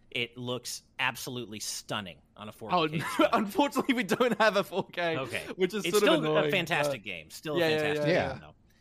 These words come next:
Speaker 2: Maybe we, maybe it's worth
Speaker 1: Uh,
Speaker 2: an upgrade now.
Speaker 1: Yeah, I mean, I, w-, I would say so. Joining the four K, you know, the four K gang last November for a Black Friday deal, I have been consistently blown away. Uh, Steve and I have the same four K T V, and it's just,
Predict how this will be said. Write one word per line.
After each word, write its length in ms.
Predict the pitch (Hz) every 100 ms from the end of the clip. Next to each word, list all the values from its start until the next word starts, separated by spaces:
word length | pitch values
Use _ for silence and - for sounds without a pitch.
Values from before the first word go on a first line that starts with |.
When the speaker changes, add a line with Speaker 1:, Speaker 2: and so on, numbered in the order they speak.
| _ _ _ -
Speaker 2:
Maybe 220 | 170 202
we, 160 | 202 175
maybe 260 | 170 127
it's 80 | 127
worth 220 | 117 104
Speaker 1:
Uh, 20 | 147
Speaker 2:
an 80 |
upgrade 320 | 143 135 135 127
now. 240 | 113 - _ _ _ _ _ _ _ _ _ _ -
Speaker 1:
Yeah, 220 | 127 160
I 100 | 98
mean, 160 | 135 127
I, 40 |
w-, 180 | 139 131
I 80 | 135
would 140 | 127
say 180 | - 113
so. 380 | - 107 95 113
Joining 320 | 120 135 131
the 80 | 110
four 240 | - 123
K, 440 | 107 123 113 107 95
you 80 | 113
know, 100 | 104
the 60 | 95
four 220 | - 113
K 160 | 120 104
gang 260 | 107 104
last 300 | 101 104 -
November 420 | 98 104 104 92
for 160 | - 98
a 60 | 92
Black 240 | 98 -
Friday 260 | 101 98 92
deal, 260 | 87 85 90
I 100 | 101
have 160 | 98
been 140 | 92 90
consistently 680 | 95 - 123 113 - 101
blown 240 | 95 98 95
away. 380 | 92 92 87 _ _ -
Uh, 140 | 107
Steve 240 | 104 165 139
and 80 | 135
I 100 | 120
have 100 | 107
the 60 |
same 240 | - 117 110
four 220 | 120 113
K 180 | 117 101
T 220 | - 95
V, 340 | 98 87 80 92
and 80 | 95
it's 120 | -
just, 440 | 107 95 - -